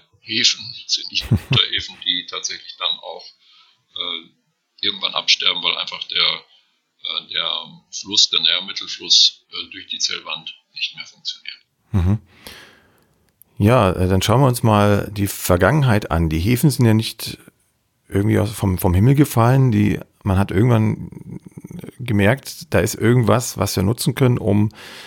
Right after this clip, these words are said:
Speaker 2: um Gas zu produzieren. Wie stellt sich das geschichtlich dar? Also wann kann man davon ausgehen, haben die Menschen bewusst das erste Mal Hefen genutzt? Und ich möchte da tatsächlich jetzt auch schon eine Abgrenzung zum Sauerteig machen, weil im Sauerteig gibt's ja auch Hefen.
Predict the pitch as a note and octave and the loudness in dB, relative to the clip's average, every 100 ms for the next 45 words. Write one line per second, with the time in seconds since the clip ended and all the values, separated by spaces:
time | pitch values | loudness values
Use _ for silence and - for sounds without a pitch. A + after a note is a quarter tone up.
0 | - - - F2 F2 E2 G#2 - B2 C3+ | -20 -6 0 2 4 2 2 0 2 4
1 | C3 C3+ - - C3 C#3+ C#3 C3+ A#2+ G2+ | 4 4 -2 2 4 6 6 4 2 -2
2 | G2 F#2 A2 A#2 C3+ - - - - - | -4 -2 2 4 6 4 -2 -16 -8 0
3 | B2 A#2+ - A#2 - C#3 - - - - | 2 0 -4 -4 -2 -4 -4 -6 -4 0
4 | B2+ - A2+ - A2+ G#2 F2 D#2+ F#2+ F#2+ | 2 2 -2 2 4 6 4 2 0 2
5 | F#2+ G#2+ G#2+ - - - - G#2 G2+ G#2+ | 4 4 2 -2 -20 -14 -2 2 2 2
6 | - G#2 A2 G2 G2 F#2+ F#2+ - G2+ G2 | 0 2 2 4 4 2 2 2 2 4
7 | A#2 B2 - - - _ _ _ _ - | 2 2 -4 -8 -12 _ _ _ _ -6
8 | F2+ - - A2+ F#2+ F#2 F#2+ A2+ D3 B2+ | -4 -4 -2 2 2 2 2 2 2 4
9 | B2 C#3+ - - G#2+ A2 - - G2 G#2 | 4 4 2 0 0 0 -6 -6 -2 0
10 | - G#2+ G2 G#2+ A2+ A2 - A2 - G#2 | 2 0 0 0 0 -2 -4 -4 0 0
11 | - - A#2 G#2 G2 F#2+ F2 E2 A#2+ C#3 | 0 0 0 -2 -4 -2 0 2 2 2
12 | C#3 B2+ C3 G2 F#2 F2+ - G#2 A2 G2+ | 0 0 0 0 -2 -2 -2 -2 -4 -4
13 | - - G#2 A2 - D#3+ | -4 -2 0 2 4 2